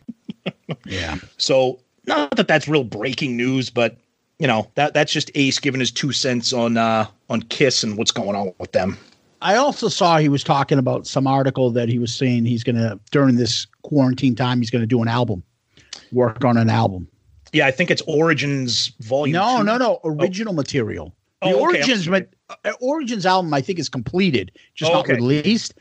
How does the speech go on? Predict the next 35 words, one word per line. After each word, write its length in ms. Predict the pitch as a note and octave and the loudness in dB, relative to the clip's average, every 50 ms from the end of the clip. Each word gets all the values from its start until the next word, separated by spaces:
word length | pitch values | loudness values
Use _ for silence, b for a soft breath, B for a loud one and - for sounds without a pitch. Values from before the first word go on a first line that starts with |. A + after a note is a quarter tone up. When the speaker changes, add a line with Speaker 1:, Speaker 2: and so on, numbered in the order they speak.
| b b b b | b b b b
Speaker 1:
But 120 | - D3 | -2 0
he 40 | D3+ | 0
was 60 | D3+ C#3+ | 0 0
Speaker 2:
Okay. 40 | G#3 F3 | 0 0
Speaker 1:
talking 180 | D#3+ C3+ E3 | 0 0 0
about 140 | D#3+ C#3+ C3+ | -2 -2 0
doing 160 | D#3 D#3 D3 | 0 -2 0
some 240 | C#3 - C#3 C3+ C#3 | 0 0 0 0 0
new 340 | C#3+ D3+ D#3+ D3+ D3 D3+ - - | 0 2 2 2 0 0 -2 0
original 600 | - C#3+ C3 C#3 E3+ B3 A3+ F#3 - G#3+ F3 C#3 | 0 0 2 2 0 0 -2 -2 -2 -2 0 0
material 500 | C3 B2 A2 - - C3+ A#2 A2 G#2 G2 F#2 - | 0 0 0 0 2 2 2 2 0 -2 -4 -2
during 220 | C3 B2+ A#2+ A2+ A2+ | 0 0 2 2 0
this 100 | G#2+ - | -2 -4
quarantine 480 | - - C3 A#2 A2 G2 - G#2 A2+ | -2 -2 0 0 0 -2 -4 -8 -10
time, 260 | G2+ F#2+ D#2 D#2 D#2 - _ _ _ - | -8 -8 -10 -10 -12 -14 _ _ _ -2
like 140 | C4 C4 B3+ | -2 0 2
a 60 | D#4+ | 2
lot 180 | A#3 A3+ A3+ G3+ | 2 4 4 4
of 80 | D#3 | 4
artists 320 | B2+ B2 A2+ A2 G2+ - G#2 | 2 2 0 -2 -4 -6 -6
are. 200 | F2 F2 F2 - _ - | -8 -8 -8 -12 _ -20
Speaker 2:
Okay, 220 | A2+ - - G#2 G2 _ _ - | -20 -18 -18 -20 -20 _ _ -10
cool. 320 | - D#3 F#3+ B3 F#3+ - _ _ _ _ _ _ _ _ _ - | -6 -4 -4 -4 -4 -8 _ _ _ _ _ _ _ _ _ -4
Speaker 1:
Yeah. 260 | A#3+ B3 C#3 C3+ D#3+ | 0 0 2 2 0
Speaker 2:
Um, 80 | D#3 D#3 - | -2 -4 -2
and 100 | F3+ G3+ | -2 -2
then, 140 | G#3 F#3+ - | -2 -2 -2
and 100 | F3+ F#3+ G#3 | -4 -2 -2
then 120 | G#3 G#3 | -2 -2
one 160 | A3 A#3 A3+ | -2 -2 0
last 280 | A#3 A#3+ A#3+ A3 - - | 0 2 0 0 0 0
little 160 | A#3 A#3 A3 | 2 2 2
thing. 360 | - - A#3 A3+ A3 A3 A3 - | 2 2 0 0 0 0 0 0
Um, 480 | F3+ F3 F3 E3+ E3+ E3+ E3+ E3 - _ _ _ _ _ _ _ _ _ _ _ _ _ - | 2 4 4 4 4 2 -2 -6 -10 _ _ _ _ _ _ _ _ _ _ _ _ _ -8
uh, 400 | D#3+ D#3+ D3 C#3+ C3+ C3 B2+ | -4 -2 0 0 0 0 -2